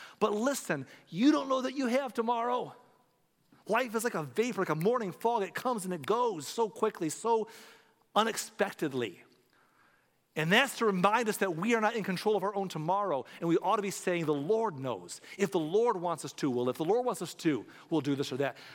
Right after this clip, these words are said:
I need to include the Lord. I need to remember the Lord. What do you want?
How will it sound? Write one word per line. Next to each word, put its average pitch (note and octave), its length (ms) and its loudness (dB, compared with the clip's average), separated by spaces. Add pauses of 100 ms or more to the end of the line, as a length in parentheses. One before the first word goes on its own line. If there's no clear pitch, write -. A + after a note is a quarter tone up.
(160)
I A3+ 160 6
need A3+ 220 -2
to F#3 100 2
include E3+ 380 0
the C3+ 80 2
Lord. D3 340 2
I F3+ 160 2
need G#3 120 -4
to F#3 40 2
remember D#3+ 220 0
the B2 100 -2
Lord. D3+ 480 -6 (2500)
What E3+ 100 0
do E3+ 80 -2
you D#3 220 -4
want? A#2 400 -10